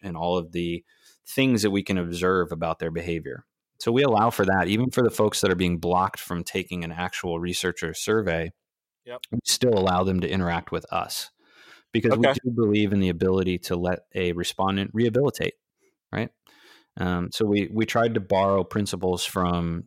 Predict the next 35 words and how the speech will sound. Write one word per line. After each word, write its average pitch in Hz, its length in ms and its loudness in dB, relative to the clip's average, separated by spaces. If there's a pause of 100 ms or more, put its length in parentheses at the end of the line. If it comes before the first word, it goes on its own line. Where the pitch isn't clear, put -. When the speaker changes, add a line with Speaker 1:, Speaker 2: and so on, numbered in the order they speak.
(140)
Speaker 1:
the 98 100 2
U 92 240 2
S 90 140 0
judicial 92 420 0
system 85 560 0
with 87 140 0
the 90 120 2
idea 87 460 2 (140)
of, 85 640 -2 (760)
um, 85 600 -4
you 127 120 0
know, 110 100 0
innocent 131 420 2
until 107 280 2
proven 101 440 2
guilty, 87 480 -2 (500)
right? 92 240 0 (800)
Um, 90 300 -2
so 101 160 -2
we 95 120 2
try 98 280 2
to 92 460 0
allow 87 400 -2
everybody 101 580 0
to - 100 -8
come 101 280 0
in 92 280 0
and 90 180 -4
only 117 220 -2
block 101 380 0
them 92 240 0
once 95 340 -4
they 90 280 0
have 87 440 -4
proven 92 640 0